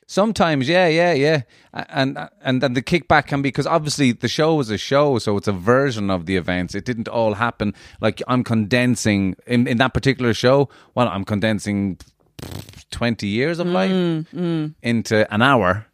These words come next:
Speaker 1: and you're skipping, bum, bum, bum, bum. Obviously, it doesn't happen like that, but you're,
Speaker 2: No.
Speaker 1: you're making it funnier because you're,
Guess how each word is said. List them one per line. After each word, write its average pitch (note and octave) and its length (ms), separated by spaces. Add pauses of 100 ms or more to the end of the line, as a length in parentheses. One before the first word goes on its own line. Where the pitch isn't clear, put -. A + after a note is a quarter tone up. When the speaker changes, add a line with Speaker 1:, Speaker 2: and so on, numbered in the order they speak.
(380)
Speaker 1:
and A#2 140
you're A2 100
skipping, A#2 460
bum, G#2+ 160
bum, G#2 140
bum, G2+ 120
bum. G#2+ 240
Obviously, A2 360
it F2+ 40
doesn't F2+ 180
happen A2+ 280
like F2+ 140
that, F2+ 160
but - 100
you're, - 100
Speaker 2:
No. E3 120
Speaker 1:
you're A2 140
making A#2 340
it F#2+ 80
funnier G#2+ 560
because F#2+ 280
you're, F#2+ 180